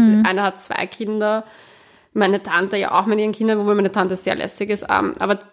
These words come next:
Speaker 2: auch die in Zypern, die ganzen Kinder, die sind ja halt eher Wildwuchs. Also die sind, die kümmern sich ja nicht so viel wie in europäischen. Also
Speaker 1: Ja, du meinst so
Speaker 2: Western.
Speaker 1: Gluckenhof drüber hängen, so wie es einfach europäische
Speaker 2: Ja,
Speaker 1: Moms
Speaker 2: ja.
Speaker 1: manchmal dann.
Speaker 2: Also
Speaker 1: Mitteleuropäer,
Speaker 2: Ja.
Speaker 1: weil die Italiener machen das auch nicht so und die
Speaker 2: Ja,
Speaker 1: Spanier
Speaker 2: in
Speaker 1: machen das auch nicht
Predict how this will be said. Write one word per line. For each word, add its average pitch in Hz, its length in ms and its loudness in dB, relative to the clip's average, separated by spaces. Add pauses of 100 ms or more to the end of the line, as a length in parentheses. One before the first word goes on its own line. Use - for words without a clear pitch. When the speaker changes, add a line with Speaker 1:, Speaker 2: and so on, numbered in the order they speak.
(140)
Speaker 2:
auch 196 160 -2
die - 160 0
in 214 140 2
Zypern, 214 400 0
die 185 60 0
ganzen 180 340 -2
Kinder, 202 260 -2
die 196 80 -8
sind 196 180 -2
ja 196 100 2
halt 190 360 -4
eher 185 300 2
Wildwuchs. 208 800 -4
Also 190 220 -4
die 196 140 -6
sind, 190 260 -2
die 185 80 0
kümmern 196 280 0
sich 180 120 -2
ja 170 80 0
nicht 180 180 -2
so 190 80 -6
viel 185 180 -4
wie 180 60 0
in 185 100 2
europäischen. 180 800 -4
Also - 220 -8 (540)
Speaker 1:
Ja, 226 100 -2
du 226 60 2
meinst 214 200 2
so 196 60 -2
Speaker 2:
Western. 208 200 2
Speaker 1:
Gluckenhof 196 540 0
drüber 208 260 -2
hängen, 185 320 -2
so 190 160 -6
wie 190 80 -2
es 180 120 -6
einfach 185 320 -6
europäische 185 600 -6
Speaker 2:
Ja, 185 60 -4
Speaker 1:
Moms 175 280 -4
Speaker 2:
ja. - 40 -8
Speaker 1:
manchmal 180 320 -8
dann. 175 280 -6 (180)
Speaker 2:
Also 226 140 4
Speaker 1:
Mitteleuropäer, 202 960 0
Speaker 2:
Ja. 208 180 -2
Speaker 1:
weil 240 120 4
die 247 120 0
Italiener 240 440 0
machen 226 340 2
das 214 140 -2
auch 202 100 -2
nicht 190 240 -6
so 190 100 -8
und 190 140 -2
die 214 60 -2
Speaker 2:
Ja, 202 40 -2
Speaker 1:
Spanier 226 360 0
Speaker 2:
in 214 40 4
Speaker 1:
machen 214 240 4
das 202 140 0
auch 196 100 0
nicht 185 160 -4